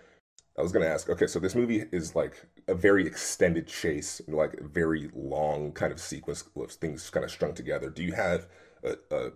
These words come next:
scene or, like, a chase that is your favorite in this movie?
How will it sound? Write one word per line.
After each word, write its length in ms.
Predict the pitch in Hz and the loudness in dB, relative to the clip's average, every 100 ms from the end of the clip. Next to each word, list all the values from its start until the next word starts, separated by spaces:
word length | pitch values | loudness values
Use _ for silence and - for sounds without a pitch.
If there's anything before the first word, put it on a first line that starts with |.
| _ - | _ -12
scene 440 | - 127 117 98 | -4 0 2 2
or, 160 | 85 76 | 2 2
like, 120 | - | 0
a 60 | - | -2
chase 320 | - 82 - | 0 0 2
that 220 | 76 - | 0 0
is 240 | 80 73 65 | -4 -8 -10
your 100 | - | -6
favorite 440 | 78 78 - - | -4 -4 -8 -12
in 80 | 57 | -14
this 160 | - - | -16 -16
movie? 160 | - | -18